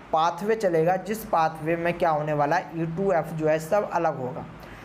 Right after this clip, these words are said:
तो वो जो pathway आपका चलेगा, sorry, तो उस pathway में आपका क्या होगा, जो आरबी है उसको खिलाया जाएगा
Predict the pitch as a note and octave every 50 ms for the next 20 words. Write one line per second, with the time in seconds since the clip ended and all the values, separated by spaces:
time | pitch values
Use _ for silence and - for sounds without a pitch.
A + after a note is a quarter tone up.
0 | - - - - G#3 G#3 A3 A3 A3 A3 A#3+ A#3+ A#3+ - G3+ F3+ F3+ F3+ - -
1 | G#3 G#3+ G3 F3 - - - G3 - - F3+ E3+ F3 F3+ E3+ F3 F#3 G#3 G#3+ -
2 | - - - - - - - - - - - - D3 - - - - - - -
3 | - - - F#3+ E3+ D3 C3+ B2+ - - - - - - - - - - - -
4 | - - - - - G3 G3 G3+ A3+ A3+ A3+ - - F#3+ F3+ F3+ F3+ F#3 G3 G#3
5 | G#3 G3+ G3 F#3+ F#3+ G#3+ G3 G3+ G3+ F#3 F3 F3 F3 F3 F#3+ G#3 A3 - - -
6 | - - - C#3+ F#3 A#3 A#3 - - E3 E3 E3 E3+ F3 E3+ F3 F3+ F3+ - A#3
7 | - F#3+ E3+ - - A3+ G3 - - F3+ E3 D#3 D#3 D#3 D3+ D3+ D3 D3 C#3+ F3